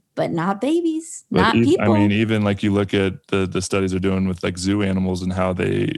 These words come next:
Speaker 2: when they're in captivity, they're, like, they literally start, you know, manifesting these depress-, this depressive attitude, this anxiety that they don't have when they're in the wild.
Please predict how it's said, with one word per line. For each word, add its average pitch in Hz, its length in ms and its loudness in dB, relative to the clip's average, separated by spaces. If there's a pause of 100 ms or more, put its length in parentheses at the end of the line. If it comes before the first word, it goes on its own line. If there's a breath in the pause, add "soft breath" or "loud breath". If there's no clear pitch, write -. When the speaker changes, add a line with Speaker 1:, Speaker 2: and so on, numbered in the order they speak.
(120)
Speaker 2:
when 101 140 -2
they're 95 100 0
in 98 100 -2
captivity, 101 520 -2
they're, 95 200 0
like, 92 260 -2
they 98 100 0
literally 95 500 0 (120)
start, 98 400 -2 (420)
you 98 60 -4
know, 92 80 0
manifesting 92 480 -2
these 87 100 -4
depress-, 92 500 -4 (200)
this 98 160 -2
depressive 98 500 0
attitude, 95 520 0
this 92 260 -2
anxiety 95 680 0 (260 loud breath)
that 82 120 0
they 95 100 0
don't 92 200 2
have 98 260 0
when 92 140 0
they're 90 100 0
in 92 80 0
the 87 80 0
wild. 92 500 0